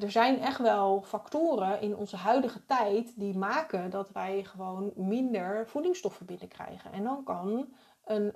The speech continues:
eh, een goed afgemeten supplementenadvies best wel heel zinvol zijn. Hè, vaak is in de basissuppletie, eh, doe je er meestal niet verkeerd aan om een goede multivitamine,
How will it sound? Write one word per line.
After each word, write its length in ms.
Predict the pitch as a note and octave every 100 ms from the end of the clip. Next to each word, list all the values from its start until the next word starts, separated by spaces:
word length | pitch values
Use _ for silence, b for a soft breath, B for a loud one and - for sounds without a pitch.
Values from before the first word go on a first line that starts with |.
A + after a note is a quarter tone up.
| _
eh, 280 | G3 F#3+ F#3+ - - - -
een 380 | - F#3+ F#3 _ _ _ _ _
goed 280 | - - D4+
afgemeten 760 | G#3 - - F#3 F3+ F3+ F3
supplementenadvies 1080 | F3+ F#3+ F#3+ A3+ D4 - - - F3 A3+ - b b b
best 300 | G3 A3 A3
wel 100 | F#3
heel 200 | F#3 F3
zinvol 400 | A#3+ D4+ A#3 F#3+
zijn. 360 | E3 C#3 - _ _ _ _ _ _ -
Hè, 140 | G#3+
vaak 280 | G#3+ A#3 A#3+
is 120 | B3
in 100 | A3+
de 60 | G3
basissuppletie, 1120 | - B3 - - - - G#3 G#3+ - G3+ G3 B B B -
eh, 300 | G3 F#3 F3 - -
doe 340 | - - G3 A3+
je 60 |
er 100 | G3
meestal 420 | F#3 G#3 C4 B3+
niet 200 | G#3+ A3
verkeerd 360 | - F#3+ G3+ G3
aan 220 | G3 F#3+
om 140 | F#3 F#3
een 60 |
goede 300 | F#3 A#3+ A3+
multivitamine, 960 | F3+ G#3+ A#3+ B3 A3+ A3 G#3+ G#3 G3+